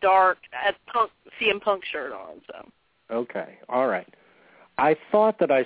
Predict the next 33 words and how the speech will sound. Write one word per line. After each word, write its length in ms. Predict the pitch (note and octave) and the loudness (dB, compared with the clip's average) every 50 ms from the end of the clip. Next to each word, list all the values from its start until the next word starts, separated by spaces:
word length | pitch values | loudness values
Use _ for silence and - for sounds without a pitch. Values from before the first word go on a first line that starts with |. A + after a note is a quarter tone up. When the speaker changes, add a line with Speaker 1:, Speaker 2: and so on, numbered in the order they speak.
| - - | 0 2
Speaker 2:
saw 160 | D3+ D3 C#3 | 2 4 4
you. 220 | B2 A2 A2 A2+ | 4 2 2 2
If 120 | A2+ A2 - | 2 2 0
you 100 | C#3 C#3 | -2 0
go 240 | C3 D3+ D#3+ E3+ F#3 | 2 4 4 4 2
into, 260 | F3 D#3+ D3+ - - | 2 2 0 0 0
if 120 | B2 - | -4 -4
you 100 | C3+ B2+ | -4 -2
go 220 | A2+ C#3+ C#3+ D3 C#3+ | 0 2 2 2 2
and 140 | C3 A#2 - - | 0 -2 -6 -2
see 140 | - E3+ G3 | 0 2 2
that 200 | F#3+ D#3 B2+ A2 | 4 2 0 -2
match 280 | A2+ A2+ A2+ A2 - - | -2 -4 -4 -2 -2 -2
online, 680 | B2+ B2 A#2 A#2+ B2+ C#3 D#3 D3 B2 G#2 F#2+ F2+ F2+ F2 - _ _ _ _ _ _ _ _ _ _ _ _ _ - | 0 0 0 0 0 0 0 0 0 -2 -4 -6 -8 -10 -14 _ _ _ _ _ _ _ _ _ _ _ _ _ -6
I 160 | - - D3+ | -2 -2 -2
believe 560 | C#3+ C3+ B2+ C3 C#3 D#3 F#3 F#3+ F3 D3 A#2+ | 0 2 4 4 6 6 6 4 4 2 2
that 120 | B2 B2 G#2+ | 2 0 2
you 160 | B2+ C3+ C3 | 2 0 0
can 160 | - C#3 B2+ - | 0 -2 -4 -2
see 160 | - C3+ B2 A#2 | -2 0 0 2
Laura 360 | A#2 C3+ D3+ D#3 C#3+ B2+ A2+ | 2 4 4 4 4 4 2
on 120 | G#2+ G2+ | 2 0
that 200 | G2+ G#2+ G#2+ G#2+ | 0 0 -2 -2
because 260 | G#2+ A2 - A#2 F#2+ | -4 -4 -4 -4 -4
of 80 | G#2+ G#2+ | -4 -4
a 40 | G#2+ | 0
lot 160 | A2+ B2 C#3+ | 0 0 0
of 40 | C3+ | 0
the 80 | A#2+ | -2
cam-, 420 | - - C#3 C#3+ C#3 C3+ G#2+ G#2 A#2+ | -4 -4 -4 -4 -4 -4 -6 -10 -4
great 300 | A2 C3+ D#3 F3 F3 - - | -2 0 2 2 0 -2 -4
camera 380 | - C#3+ C3+ C3 A#2+ A2+ G#2+ | -4 -2 -2 0 0 0 0
angles. 400 | G#2+ G#2+ G#2 G#2 G2+ G2+ G#2+ A#2+ | -2 -2 -4 -2 0 0 0 0